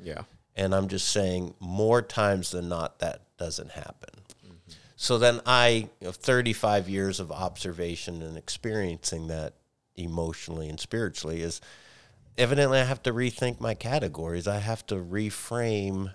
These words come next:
Speaker 2: my expectations about how God will work in those situations. It's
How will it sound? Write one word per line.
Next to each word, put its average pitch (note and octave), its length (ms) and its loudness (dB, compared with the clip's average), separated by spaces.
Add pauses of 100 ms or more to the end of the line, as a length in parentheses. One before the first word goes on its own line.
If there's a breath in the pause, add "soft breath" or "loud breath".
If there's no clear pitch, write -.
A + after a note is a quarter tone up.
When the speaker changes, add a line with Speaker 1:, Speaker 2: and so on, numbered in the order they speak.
(120)
Speaker 2:
my G2 200 2
expectations G#2 1400 -4
about G2 580 -2 (680 soft breath)
how A#2 340 2
God G2 400 0 (840)
will G2 260 2
work F2+ 400 -6
in F2 140 -6
those D#2+ 200 -6
situations. F#2 840 -6
It's F#2 180 -4